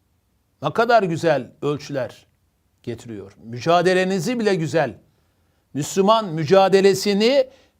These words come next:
ve mücahedesini bile güzel, Allah'ın gösterdiği ve istediği şekilde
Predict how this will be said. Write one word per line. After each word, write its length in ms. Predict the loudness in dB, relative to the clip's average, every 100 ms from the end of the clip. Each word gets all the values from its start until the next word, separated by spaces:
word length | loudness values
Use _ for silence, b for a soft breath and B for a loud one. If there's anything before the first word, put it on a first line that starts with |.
| 0
ve 140 | 2
mücahedesini 1000 | 2 4 4 6 4 4 2 2 0 0
bile 500 | 4 4 4 0 -8 _ _ _ _ _ _ _ _ _ _ _ _ -20
güzel, 760 | -10 -6 2 4 4 2 -4 -6
Allah'ın 520 | -2 0 2 2 2
gösterdiği 680 | 2 0 2 2 2 -2 -2
ve 140 | -2
istediği 400 | -2 -4 -4 -4
şekilde 640 | -6 -4 -4 -6 -6 -10